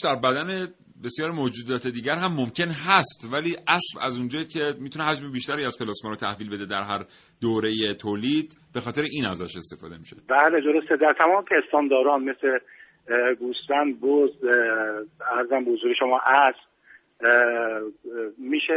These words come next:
Speaker 2: انجام داد به دلیل اینکه جثهٔ اسب بزرگتر هست و ما می‌تونیم خونگیری در هر مرحله بیشتر داشته باشیم. از این دلیل، اه، به اصطلاح یه چیز در حدود، اه، نود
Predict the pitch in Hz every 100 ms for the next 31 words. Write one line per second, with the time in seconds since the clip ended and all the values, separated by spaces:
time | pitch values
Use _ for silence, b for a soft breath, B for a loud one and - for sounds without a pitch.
0 | 151 127 120 113 143 165 175 180 175 -
1 | - 151 135 - 139 147 156 185 180 175
2 | 175 170 B B B - 135 135 - 175
3 | 170 139 131 - 127 123 123 - 131 123
4 | 151 160 170 - 135 139 160 160 160 151
5 | 143 123 123 143 127 151 156 135 127 123
6 | 117 117 131 120 120 127 120 185 - B
7 | B - 143 185 202 180 185 180 B B
8 | B 147 135 139 135 139 139 131 139 165
9 | 165 160 151 131 131 147 156 151 151 143
10 | - 131 123 127 131 165